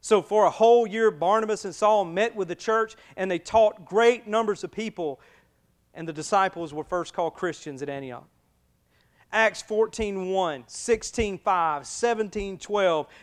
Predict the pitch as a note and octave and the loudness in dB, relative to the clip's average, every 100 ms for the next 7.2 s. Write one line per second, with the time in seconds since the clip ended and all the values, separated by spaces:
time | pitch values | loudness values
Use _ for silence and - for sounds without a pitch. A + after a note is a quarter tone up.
0 | - G#3+ A3 G3 A3+ G3 - G#3+ G3 - | 0 4 4 2 -6 -6 -6 -6 -4 -4
1 | G3+ - - F#3 - A3 A#3 A#3+ B3 - | -4 -4 -10 -12 -2 4 8 6 4 -8
2 | _ - G3+ A3+ G#3+ D#3 B2+ - - - | _ -2 0 -2 -4 -6 -14 -20 -20 0
3 | F#3+ G#3+ B3 A#3 - - D#3+ A#3+ C4 G3 | 6 10 10 8 0 -14 -2 0 2 0
4 | A#3+ G#3+ - - G#3+ - A3+ F3 G3 - | -4 -6 -12 -10 -8 0 0 0 -6 -20
5 | _ _ _ _ _ _ - A#3 G#3+ D3 | _ _ _ _ _ _ -6 -4 -4 2
6 | A3+ A#3 G3 F3 E3 _ F#3 E3 F#3+ A2+ | 4 4 4 -2 -8 _ -10 -6 -6 -6
7 | - - | -8 -20